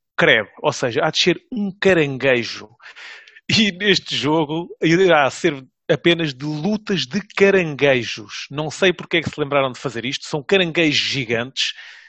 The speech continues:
que têm katanas, têm bastões, têm matracas. Imagina o que é que é veres uma luta de caranguejos com matracas nas mãos. Epá, aquilo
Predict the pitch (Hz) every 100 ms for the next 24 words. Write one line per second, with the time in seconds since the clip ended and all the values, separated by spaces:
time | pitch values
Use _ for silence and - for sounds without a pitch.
0 | _ - 233 220 202 170 - 156 147 131
1 | 131 135 - - _ _ 185 175 156 147
2 | - - 147 139 139 - - 165 156 151
3 | 147 - 151 139 123 - 131 - - -
4 | - - 156 175 - 196 - 180 - 165
5 | 139 165 156 117 - - - - - 170
6 | 180 180 202 185 - 143 120 180 170 156
7 | 170 139 - 160 143 180 160 - 127 139
8 | 120 131 127 135 - - - 123 - 135
9 | 160 131